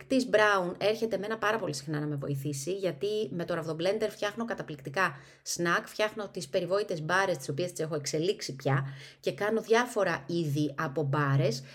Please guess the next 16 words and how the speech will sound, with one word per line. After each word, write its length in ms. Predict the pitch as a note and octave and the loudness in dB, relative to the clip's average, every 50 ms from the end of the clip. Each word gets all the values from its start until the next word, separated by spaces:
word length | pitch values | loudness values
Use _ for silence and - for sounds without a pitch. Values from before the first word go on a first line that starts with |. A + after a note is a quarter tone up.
| - - _ | -20 -6 _
οι 120 | F#3 F#3 | 2 2
οποίες 360 | F3 F3+ G#3+ A3 A3+ G#3+ - | 4 4 6 4 4 4 4
είναι 160 | A3 A3 G#3+ | 0 -2 -2
μπάρες, 440 | F#3+ E3+ F#3+ G3 G3+ G3 F#3+ F3+ - | 0 2 2 2 4 2 0 -2 -2
οι 60 | G3+ | -6
οποίες 320 | F3+ F3 - G3 G3 F#3+ - - - - - _ | -4 0 2 2 2 2 -2 -10 -18 -20 -12 _
είναι 200 | - A#3 A#3+ A#3 | 0 2 2 2
πάρα 240 | A#3 A3 G#3 G#3+ G#3+ | 2 2 2 2 2
πολύ 180 | G#3 G3 G#3 | 0 -2 -2
θρεπτικές, 560 | G#3+ - G#3+ G#3+ - - - A3 G#3 G3+ - - | -2 -2 -4 -4 -4 0 2 2 2 2 -2 -2
έχουν 340 | _ A3 A3 A3+ A3+ A3 A3 - | _ -2 0 0 -4 -10 -6 2
όλα 340 | - A3+ A#3+ A#3+ A3+ G3+ F#3+ | 4 4 6 6 4 4 2
τα, 200 | - G3 G3 G#3 - | -2 -4 -4 -2 -4
τα 80 | F#3+ | -4
θρεπτικά 440 | F3+ - F#3 - - - - G#3 G#3+ | -4 -4 -4 -4 -4 -4 -2 -2 -2
συστατικά 680 | G#3+ G#3+ - - - - - - G3 G3 F3+ - - | -4 -6 -8 -8 -8 -8 -6 -2 0 0 0 -2 -6